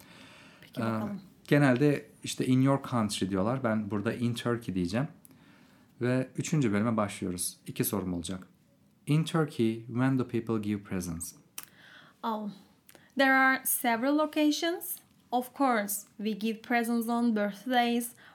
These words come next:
Speaker 1: Valentine's days, and anniversaries. That's universal. But we also have some special tradition.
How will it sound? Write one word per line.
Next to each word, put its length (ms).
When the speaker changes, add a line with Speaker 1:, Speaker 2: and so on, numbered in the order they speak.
Speaker 1:
Valentine's 840
days, 480
and 320
anniversaries. 1000
That's 300
universal. 640
But 300
we 340
also 360
have 360
some 440
special 640
tradition. 640